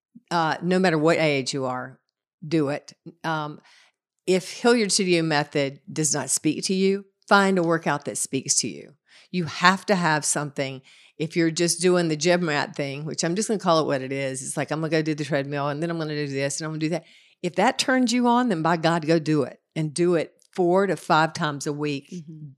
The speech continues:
Speaker 1: and do it smartly. Get a trainer to do it. But I'm gonna tell you, if you come to Hilliard Studio
Speaker 2: Yeah.
Speaker 1: Method, we're gonna help you through it. And we're gonna make sure you don't overwork one set of muscles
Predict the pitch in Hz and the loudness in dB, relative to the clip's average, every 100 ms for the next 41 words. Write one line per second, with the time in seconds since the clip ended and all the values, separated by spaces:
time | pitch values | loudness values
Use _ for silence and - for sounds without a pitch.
0 | _ 165 147 143 160 156 - 175 147 131 | _ -4 -4 0 2 2 0 0 0 0
1 | 139 143 139 139 - 151 139 131 135 147 | -2 -2 -2 -2 -2 -2 -4 -6 -6 -6
2 | 131 _ _ _ _ _ _ - 170 156 | -6 _ _ _ _ _ _ 0 2 2
3 | 156 - 196 180 147 139 156 175 151 156 | 0 2 4 4 0 -4 -6 -4 0 0
4 | 147 135 131 - 165 175 175 185 190 175 | 0 0 0 0 2 2 2 2 0 -2
5 | - 180 165 156 147 156 156 143 143 170 | -8 -4 -2 0 -2 -4 -6 -8 -6 0
6 | 160 131 - - - 185 165 160 160 - | 2 2 -2 -10 -4 -2 0 -2 -2 2
7 | - 170 160 156 160 139 - 175 160 147 | 2 4 2 0 -2 -4 2 2 2 2
8 | 151 147 156 160 160 170 147 139 139 135 | 2 2 0 0 2 2 2 0 -2 -4
9 | 135 | -8